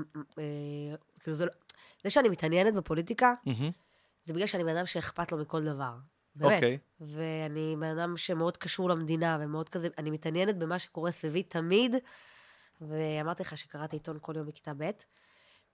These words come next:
Speaker 1: אה, אני כן חושבת שהיתרון שלי, שהוא, אה, להצחיק, הוא לא יכול לבוא,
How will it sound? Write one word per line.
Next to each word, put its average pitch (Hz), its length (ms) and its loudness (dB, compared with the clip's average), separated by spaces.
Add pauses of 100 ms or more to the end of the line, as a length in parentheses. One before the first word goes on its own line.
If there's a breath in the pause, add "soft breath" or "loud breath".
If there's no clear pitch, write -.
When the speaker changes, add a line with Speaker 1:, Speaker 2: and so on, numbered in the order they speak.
(160)
Speaker 1:
אה, 156 40 -2 (680)
אני 147 180 -10
כן 233 160 6 (360)
חושבת 277 400 0
שהיתרון 160 840 4
שלי, 175 320 4 (240)
שהוא, 160 500 -2
אה, 156 300 -2
להצחיק, - 640 -2 (760)
הוא 160 120 -6
לא 175 60 4
יכול 214 220 6
לבוא, 185 280 8